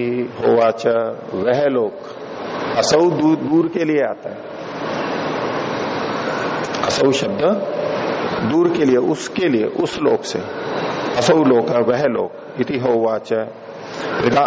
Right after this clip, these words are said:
अमुष्य लोक से क्या गति रहती, तो उस लोक की क्या गति है?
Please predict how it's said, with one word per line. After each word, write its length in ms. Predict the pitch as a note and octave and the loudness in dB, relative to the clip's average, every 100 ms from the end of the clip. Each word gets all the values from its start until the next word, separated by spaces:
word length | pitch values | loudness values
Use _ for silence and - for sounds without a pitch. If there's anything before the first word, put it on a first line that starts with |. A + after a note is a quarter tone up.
| - | 4
अमुष्य 360 | B2 D3 - G3+ | 4 4 2 2
लोक 260 | F3+ F3+ | 2 2
से 180 | F3+ G3 | -2 -2
क्या 200 | F#3 F3+ | 0 2
गति 240 | F3 F3 F3+ | 2 0 0
रहती, 280 | E3+ F3 F3+ - - | -2 -2 -6 -6 -4
तो 60 | - F3+ | 2 2
उस 120 | G3+ | 2
लोक 260 | F#3+ G3 G3+ | 2 2 0
की 100 | G3 | 0
क्या 180 | G3 | 2
गति 240 | F#3 F#3 F#3 | 2 2 0
है? 160 | F3+ | -2